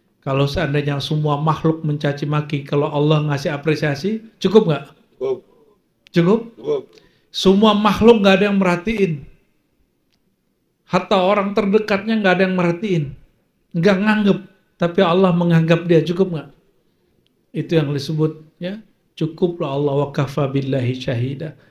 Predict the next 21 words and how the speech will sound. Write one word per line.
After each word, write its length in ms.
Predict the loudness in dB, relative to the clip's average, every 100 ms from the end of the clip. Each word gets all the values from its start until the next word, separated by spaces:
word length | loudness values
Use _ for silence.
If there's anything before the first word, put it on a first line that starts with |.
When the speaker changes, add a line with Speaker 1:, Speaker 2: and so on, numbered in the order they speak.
| _ -6
Speaker 1:
Cukuplah 500 | -2 2 4 4 4
Allah 240 | 4 2
yang 80 | 2 0
menyaksikan 640 | -2 -2 -6 -4 -4 -4
kamu. 240 | -6 -10 -14 _ _ _ _
Cukuplah 560 | -6 0 2 2 2 2
Allah 320 | 2 2 2
yang 160 | 0 -2
menyaksikan 640 | 0 -2 -2 -6 -2 0
bahwa 240 | 2 2
kamu 400 | 2 -2 -2 -2
ini 40 | -2
sedang 240 | -2 -2 -2
berbuat. 480 | -4 -4 -6 -8 -14 _ _ _ _ _ _ _ _ _ _ _ _ _ -12
Ya. 320 | -8 -8 -12 _ _ _ _ -10
Ah, 160 | -8 -2
inilah 400 | 0 2 2 0
rahasia 320 | -2 0 0
guru-guru. 720 | 0 -2 0 -2 -2 -6 -10 -4
Guru-guru 560 | -2 0 0 0 0
itu 480 | -2 -2 -2 -4 -12